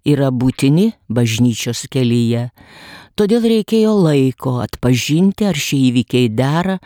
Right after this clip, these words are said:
su katalikų bažnyčios dogmatika bei pastoracija.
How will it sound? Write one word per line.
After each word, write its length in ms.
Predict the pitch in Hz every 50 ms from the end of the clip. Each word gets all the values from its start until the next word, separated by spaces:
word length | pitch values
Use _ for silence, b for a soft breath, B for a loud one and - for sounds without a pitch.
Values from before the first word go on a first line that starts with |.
| B B B B
su 260 | B B - - 139 -
katalikų 540 | 131 120 - 131 131 151 165 - 175 165
bažnyčios 800 | 156 160 156 147 - 160 160 160 156 - - 147 147 139 - - B B B B B
dogmatika 1000 | B 113 110 131 123 110 120 123 123 127 143 160 - - 170 - - 156 156 151 B B B B B
bei 320 | - 117 123 127 135 123
pastoracija. 1300 | - _ - - 131 - - - 151 139 131 123 117 113 110 - - - - - 117 113 113 117 131